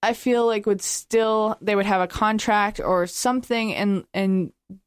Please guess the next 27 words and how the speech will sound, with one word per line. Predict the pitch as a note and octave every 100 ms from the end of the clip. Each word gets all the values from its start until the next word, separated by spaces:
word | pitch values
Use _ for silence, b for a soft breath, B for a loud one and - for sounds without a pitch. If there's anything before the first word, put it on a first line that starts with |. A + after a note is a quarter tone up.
| _ _ _ _
they | A3
would | G#3+ G#3
have | A3+ A3+
to | A3
give | G3 F#3
some | - A3+ A3
sort | A3 G3
of | F#3
notice. | F3+ G#3 D#3+ E3
"Hey, | - A3+ F#3
like, | F3+ E3+
tomorrow's | - F#3+ F#3+ F3+
gonna | F#3+
be | F3+
my | F3+ E3+
last | E3+ E3+ -
day." | E3+ D#3
They | D#3 F#3
wouldn't | G#3+ G3
just | F#3+ -
disappear | F#3+ E3+ - F#3 F3+
in | E3
the |
middle | E3+ E3
of | D#3+
the | D#3+
night. | D#3 D#3+ D#3+